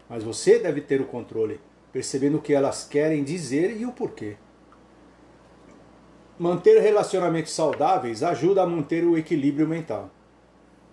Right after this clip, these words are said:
Vamos começar por você. Sim, você mesmo. Muitas vezes observe a maneira como pensa sobre si mesmo, como fala consigo. Seja educado, tenha consideração, seja gentil, bondoso.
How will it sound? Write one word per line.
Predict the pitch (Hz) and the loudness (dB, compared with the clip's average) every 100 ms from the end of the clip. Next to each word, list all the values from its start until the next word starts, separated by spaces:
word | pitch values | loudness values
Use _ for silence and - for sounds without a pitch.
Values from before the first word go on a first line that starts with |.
| - _ - - - - - - - - - - | -20 _ -20 -20 -20 -20 -20 -20 -20 -20 -8 -4
Vamos | 214 - | -2 -2
começar | 208 185 - 185 175 | 0 0 4 2 4
por | 170 | 4
você. | 175 - 127 110 - _ _ _ _ _ - | 4 2 -2 -6 -12 _ _ _ _ _ -14
Sim, | - 226 - - - - - - - - | -4 -2 -2 -8 -20 -20 -20 -20 -14 -6
você | 143 185 | 0 4
mesmo. | 165 123 - - _ _ _ _ _ | 4 4 0 -18 _ _ _ _ _
Muitas | 170 220 165 135 110 | -6 -4 0 0 2
vezes | 160 135 | 2 4
observe | 165 190 - 185 208 185 | 0 -2 -2 0 2 2
a | |
maneira | 175 147 180 165 | 2 2 2 2
como | 170 170 | -2 -6
pensa | - 165 196 - 139 | -4 -4 -4 -4 -6
sobre | - 151 147 | -4 -4 -4
si | - 214 | -4 -6
mesmo, | 165 143 135 92 | 2 4 4 -2
como | - 277 | -8 -8
fala | - - 269 220 | -6 -4 -2 -2
consigo. | 127 104 113 95 - _ _ _ _ _ - _ _ - - - | -4 -12 -14 -16 -20 _ _ _ _ _ -20 _ _ -20 -20 -10
Seja | - 160 | -2 2
educado, | 175 175 175 170 143 | 4 2 2 0 2
tenha | 139 151 | 2 0
consideração, | 143 135 131 139 - - 151 | 0 -2 2 2 0 0 0
seja | - 127 131 | 0 -2 -2
gentil, | 135 196 - 165 175 | -2 -4 -2 0 2
bondoso. | 151 233 139 160 117 | 2 2 2 2 0